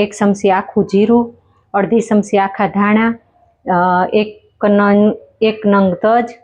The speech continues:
અને ત્રણ લવિંગના દાણા એ લઈ અને આની પેસ્ટ બનાવી નાખી છે. મેં પહેલેથી જ પેસ્ટ રેડી કરી છે, એટલે બનાવતા વાર નહીં લાગે.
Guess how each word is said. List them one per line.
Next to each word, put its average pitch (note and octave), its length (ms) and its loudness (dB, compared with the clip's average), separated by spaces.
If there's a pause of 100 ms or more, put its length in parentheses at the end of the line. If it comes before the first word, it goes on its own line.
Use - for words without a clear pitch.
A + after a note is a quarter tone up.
(220)
અને F#3+ 340 2 (840)
ત્રણ A3 360 0
લવિંગના G#3 440 2
દાણા F#3 340 -2 (600)
એ G#3+ 120 4
લઈ C#4 320 2 (160)
અને F#3 180 0
આની G3 320 2 (240)
પેસ્ટ A#3 340 -2
બનાવી F3 360 0
નાખી F3 300 0
છે. D#4 200 0
મેં A#3 240 0
પહેલેથી G#3+ 480 2
જ B3 200 2
પેસ્ટ G3 280 -2
રેડી G3 280 0
કરી B3 280 2
છે, - 160 -6
એટલે F3+ 360 0
બનાવતા F#3+ 480 0
વાર F#3 240 -2
નહીં F3+ 200 -6
લાગે. E3 260 -2